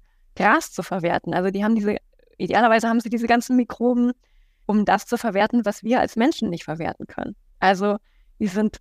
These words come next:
die sind geniale Futterverwerter, die sind tolle Landschaftspfleger, wenn man sie eben auf die Weide lässt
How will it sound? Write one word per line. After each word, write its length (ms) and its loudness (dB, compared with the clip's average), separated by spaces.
die 120 -4
sind 260 2
geniale 520 2
Futterverwerter, 800 -2
die 160 -2
sind 340 0
tolle 280 4
Landschaftspfleger, 880 0
wenn 120 0
man 140 -2
sie 100 -4
eben 120 -2
auf 140 -4
die 200 -4
Weide 260 6
lässt 380 -4